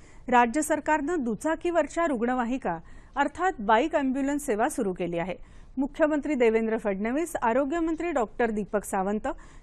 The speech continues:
शिवसेना पक्षप्रमुख उद्धव ठाकरे यांच्या उपस्थितीत काल मुंबईत मरीन ड्राईव्ह इथं या प्रकल्पाचं उद्घाटन झालं. यावेळी आरोग्य राज्यमंत्री विजय देशमुख, मुंबईचे महापौर विश्वनाथ महाडेश्वर,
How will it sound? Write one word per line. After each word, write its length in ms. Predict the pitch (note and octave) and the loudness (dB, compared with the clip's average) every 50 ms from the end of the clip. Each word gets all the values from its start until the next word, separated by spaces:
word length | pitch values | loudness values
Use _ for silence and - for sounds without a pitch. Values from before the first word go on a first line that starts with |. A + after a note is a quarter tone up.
| - - - | -16 -4 -2
शिवसेना 440 | D4 C4+ D4 E4+ - F#4 F4 F4+ F4+ | 0 0 0 0 0 0 0 0 0
पक्षप्रमुख 600 | F4 - A#3 - - C4 A3+ B3+ B3+ B3 B3+ B3 - | -2 -2 -4 -2 -2 -4 -2 -2 -2 -2 -2 -2 -2
उद्धव 300 | A3 F#3+ F3 B3 B3 C#4 | -4 -2 0 0 0 2
ठाकरे 340 | B3 B3+ A#3 - B3+ A#3+ A#3+ | 2 0 -2 0 0 0 0
यांच्या 260 | A3 G#3+ - A3+ G#3+ | 0 0 0 0 0
उपस्थितीत 560 | F#3+ - A3+ A3 A3 - D4 - A#3 G3+ F3+ - - - - - - - - | 0 0 -2 -2 0 -4 -4 -4 -2 -4 -4 -6 -10 -18 -20 -20 -20 -6 0
काल 180 | - F4 F#4+ F4+ | 2 4 4 4
मुंबईत 480 | D4+ C#4+ B3+ B3 B3 D4 D#4+ - - | 2 2 0 0 0 0 -2 -2 0
मरीन 280 | C4+ A#3+ A3+ B3+ C#4+ C#4+ | 0 0 0 0 0 2
ड्राईव्ह 240 | D4 D4 D4+ D4 D4 | 2 2 2 0 -2
इथं 180 | B3 - C#4+ | -2 -2 -2
या 100 | D4+ D#4 | -2 -2
प्रकल्पाचं 640 | D4+ - A3+ F#3+ - G#3+ G#3+ G#3 A#3 A3 - D#4+ D#4 | -2 -2 -4 -2 0 -2 0 0 0 0 0 0 -2
उद्घाटन 500 | B3+ F#3+ E3 - G3+ F#3+ F3 F#3 F3+ E3+ | -2 -2 -2 -2 -4 -2 -2 -2 -2 -2
झालं. 220 | G3 F3+ D#3 D#3 - - - - - - - - - - - B3+ | -2 -2 -4 -4 -8 -12 -18 -20 -20 -20 -20 -20 -20 -12 -4 0
यावेळी 340 | C4 C4+ C#4 C#4+ D4+ E4 | 2 4 4 4 2 0
आरोग्य 420 | D#4 - A3+ G#3+ A#3 B3+ A3 C#4 C#4 | 2 2 2 2 2 2 2 2 2
राज्यमंत्री 640 | C4+ B3 A3+ G3+ B3+ B3+ B3 A#3+ A#3+ G#3+ B3+ B3 | 2 2 0 0 0 0 0 0 -2 -2 -2 -2
विजय 260 | A3 G#3+ F#3 G3+ G3 | 0 0 2 2 2
देशमुख, 380 | F#3+ G3 F#3+ F#3 - - C4 D4+ D#4 - - - | 2 2 0 -2 -2 -4 -4 -4 -6 -8 -8 -4
मुंबईचे 500 | A#3+ B3 B3+ C4 B3+ D4+ E4+ D#4+ - F4 | -2 0 2 2 2 2 0 0 -2 -2
महापौर 400 | D4+ C4+ A#3+ B3 A#3+ - C4 C4+ | -2 -2 -4 -4 -2 -2 -2 -2
विश्वनाथ 440 | B3+ A3+ G#3+ - - C4 C4+ D4 D4+ D4 | -2 -4 -4 -4 -4 -4 -4 -4 -4 -4
महाडेश्वर, 540 | B3 G#3+ G#3 F#3+ G3 G3 F#3+ - - A3 C4 | -4 -2 -2 0 0 -2 -2 -2 -4 -6 -6